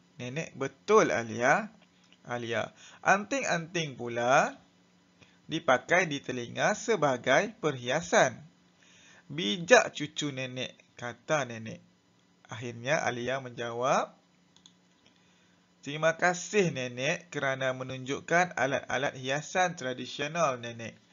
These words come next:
Okey, ini adalah cadangan jawapan untuk murid-murid semua. Murid-murid boleh membuat penjelasan yang lebih baik lagi atau jika mempunyai idea yang lebih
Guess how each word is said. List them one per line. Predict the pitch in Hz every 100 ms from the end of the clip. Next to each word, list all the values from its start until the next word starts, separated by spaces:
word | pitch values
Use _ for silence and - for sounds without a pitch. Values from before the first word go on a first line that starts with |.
| - - - - _
Okey, | 127 - 143 98 156
ini | 185 208
adalah | - 135 131 135 151
cadangan | 160 131 123 123 127 156 160
jawapan | 120 117 123 113 - 160 196 - -
untuk | 135 123 160 156
murid-murid | - 127 113 120 120 -
semua. | - 123 131 107 110 _ - - _ _ _
Murid-murid | 123 117 117 135 175 - -
boleh | 123 120
membuat | 117 120 120 160 - - _ _ _ _ _ _
penjelasan | - 170 147 151 156 143
yang | 131
lebih | 135 143
baik | 127 135 -
lagi | 127 123 165 254 381
atau | - - 135 -
jika | 131 -
mempunyai | 147 135 131 127 175
idea | 175 131 135 147
yang | 127
lebih | 127 233